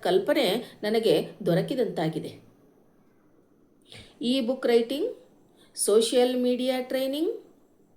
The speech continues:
ನಿರೂಪಣೆ ಮತ್ತು ಬ್ರ್ಯಾಂಡಿಂಗ್ ಕುರಿತಾಗಿ ನನ್ನೆಲ್ಲ ತರಬೇತುದಾರರು ಒಬ್ಬ ಅಂಧನಿಗೆ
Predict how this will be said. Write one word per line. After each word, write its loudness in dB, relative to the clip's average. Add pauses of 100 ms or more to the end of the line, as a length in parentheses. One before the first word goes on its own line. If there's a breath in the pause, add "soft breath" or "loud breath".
(720 soft breath)
ನಿರೂಪಣೆ 2 (300 soft breath)
ಮತ್ತು -2
ಬ್ರ್ಯಾಂಡಿಂಗ್ 2
ಕುರಿತಾಗಿ 0 (480 soft breath)
ನನ್ನೆಲ್ಲ 2 (180)
ತರಬೇತುದಾರರು 2 (100)
ಒಬ್ಬ 0
ಅಂಧನಿಗೆ 0